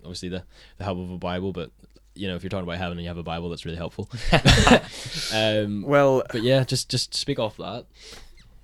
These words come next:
Speaker 2: again, I think your concept of heaven is, uh,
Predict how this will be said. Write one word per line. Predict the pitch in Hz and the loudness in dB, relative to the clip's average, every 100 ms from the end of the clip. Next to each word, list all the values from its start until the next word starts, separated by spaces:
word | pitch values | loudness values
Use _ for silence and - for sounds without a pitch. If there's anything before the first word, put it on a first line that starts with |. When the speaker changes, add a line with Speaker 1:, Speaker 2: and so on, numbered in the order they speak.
| - - - 131 | -20 -20 -10 0
Speaker 2:
again, | 135 135 | 4 6
I | 127 | 4
think | - 139 131 - | 2 -2 -2 -4
your | 120 | -6
concept | - 127 123 117 95 | -4 -4 0 -2 -2
of | 101 98 - _ _ - - _ _ _ _ _ - _ _ _ _ - | -6 -8 -16 _ _ -20 -20 _ _ _ _ _ -20 _ _ _ _ -4
heaven | 131 127 123 117 | 2 4 4 0
is, | 107 101 107 | -2 -2 -2
uh, | 104 101 95 95 95 | -2 -2 -4 -4 -6